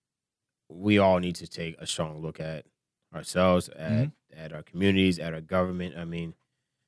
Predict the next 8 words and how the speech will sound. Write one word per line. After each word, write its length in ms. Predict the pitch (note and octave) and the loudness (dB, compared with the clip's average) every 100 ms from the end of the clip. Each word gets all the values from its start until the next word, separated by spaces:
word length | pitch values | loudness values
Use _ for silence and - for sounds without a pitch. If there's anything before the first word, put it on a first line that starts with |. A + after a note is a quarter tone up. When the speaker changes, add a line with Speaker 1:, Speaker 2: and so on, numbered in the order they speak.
| _ _ _ _ _ _ | _ _ _ _ _ _
Speaker 1:
you 100 | F2+ | -10
know, 220 | E2 D#2 - _ _ _ _ _ _ _ _ _ _ _ _ _ _ _ _ | -8 -10 -16 _ _ _ _ _ _ _ _ _ _ _ _ _ _ _ _
I'm 200 | F#2 F#2+ | -2 2
not, 280 | F#2+ F#2+ F2+ _ _ _ _ _ _ _ _ _ _ _ _ _ | 4 4 0 _ _ _ _ _ _ _ _ _ _ _ _ _
I 140 | F#2+ G#2+ | 4 6
do 120 | G2+ | 4
not 300 | F#2 G2 F#2 | 4 0 -2
condone 720 | G2 F#2 F#2 F#2 F2 E2+ | -4 -2 2 2 0 -4